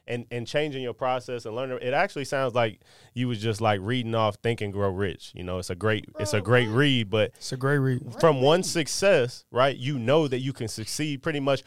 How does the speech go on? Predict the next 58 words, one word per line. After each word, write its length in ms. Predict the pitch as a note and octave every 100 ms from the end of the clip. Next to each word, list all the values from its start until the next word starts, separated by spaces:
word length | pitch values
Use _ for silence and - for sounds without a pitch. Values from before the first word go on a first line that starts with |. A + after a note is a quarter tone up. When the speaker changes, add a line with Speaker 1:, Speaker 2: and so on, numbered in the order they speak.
| _
Speaker 1:
one 200 | - E3+
success 440 | F#3+ D#3 - D3+ C3+
leads 220 | C#3 B2+
into 160 | C3 A2
more 200 | A2+ A2+
successes. 460 | G2+ A2+ G2+ F2+
Since 240 | - D#3 E3
you 80 |
did 180 | D3 F3
something, 400 | - F3+ F#3 F#3
no 80 | D#3+
matter 200 | C#3+ B2+
what 180 | C#3 B2+
field 260 | D3+ D3+
it 120 | C3+ C3+
is, 180 | C3+
no 60 | B2+
matter 200 | A#2+ A#2
what 200 | G#2+ A#2+
it 80 | G2+
was, 420 | A2+ A#2 F#2+ F#2 - _ _
since 280 | - E3 D#3
you've 140 | C3+
done 220 | A2 D#3
it, 140 | C3 G#2
you 120 | A2
know 140 | A#2
you 160 | A#2 A#2+
can 120 | G#2+
achieve 540 | F#2 - C#3+ C3 A#2 - _ _ _ _ _ _
success, 600 | - C3 - C#3+ F#2+ -
right? 320 | G#2 A2+ G#2+
That 140 | A#2+ A#2
Speaker 2:
Oh, 40 |
yeah. 60 | -
Speaker 1:
feeling, 340 | C#3+ G#2+ E2+
right? 240 | F#2+ G#2+ - _
And 100 | B2+
it 40 | B2+
transfers 460 | D#3+ D#3+ D3+ C3+
into 180 | A#2 G#2+
anything. 440 | G#2+ G#2 F#2 E2
And 0 |
you 100 | D#2
just 120 | - -
Speaker 2:
One 140 | D#3
hundred 180 | A2 A2+
percent. 180 | G#2 G#2+
Speaker 1:
roll 160 | C3
it 60 | B2+
into 200 | A#2 A#2
the 120 | G#2+
next 160 | G#2+ G2
thing, 160 | G#2
and 80 | G2
you 80 | B2+
said 260 | C#3+ D3+ B2+
it. 160 | F2